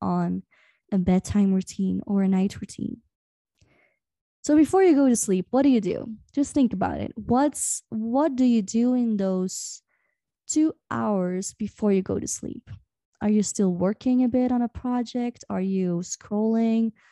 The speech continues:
on social media, swiping on Tinder, watching Netflix? Uh, maybe you're out and about. Maybe you're reading a book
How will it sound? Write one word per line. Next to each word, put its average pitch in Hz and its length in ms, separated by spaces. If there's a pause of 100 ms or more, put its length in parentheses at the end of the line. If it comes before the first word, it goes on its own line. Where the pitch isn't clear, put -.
(280)
on 202 60
social 190 380
media, 233 800
swiping 190 520
on 180 160
Tinder, 220 640
watching 185 440
Netflix? 208 840 (840)
Uh, 196 360
maybe 214 240
you're 208 220
out 240 400 (160)
and 196 100
about. 220 460 (160)
Maybe 202 300
you're 190 200
reading 214 300
a 180 60
book 226 420